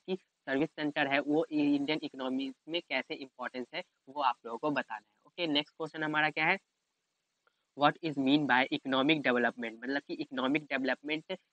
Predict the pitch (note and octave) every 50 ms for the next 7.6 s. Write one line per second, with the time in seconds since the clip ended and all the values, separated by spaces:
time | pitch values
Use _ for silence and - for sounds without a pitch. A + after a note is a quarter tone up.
0 | _ _ _ D#3+ D3+ C#3 - - D3+ D3 - - C#3+ C#3 C3 - C#3 C3+ C3+ C3
1 | _ - D#3+ D3+ B2+ B2 B2 A#2+ A#2+ A2+ - B2 B2 B2 A#2 B2 B2 A#2+ - B2
2 | A#2+ A#2+ A#2+ B2 B2 A#2 C3+ C3 - _ - E3+ D#3 D#3+ D#3 - _ C3+ B2+ -
3 | _ D#3+ D#3 - C#3 _ - B2 B2 - - D#3+ D3 - D3 - _ C3+ C3 B2
4 | C3 C3+ C3+ - B2+ A#2+ A#2+ A#2 - B2 A#2+ A#2 B2 C3 - D3 D3 - _ F3
5 | - C#3+ B2+ - - C3+ C3 - E3 - _ C3+ B2 - _ D3+ D3 D3 C3 -
6 | B2 A#2+ C3+ D3+ - D3+ - _ B2+ A#2+ B2 C#3 C#3 B2+ B2 A#2 A#2 A#2 A2+ -
7 | B2+ B2 B2 - - D#3+ C#3+ B2+ - _ G#2+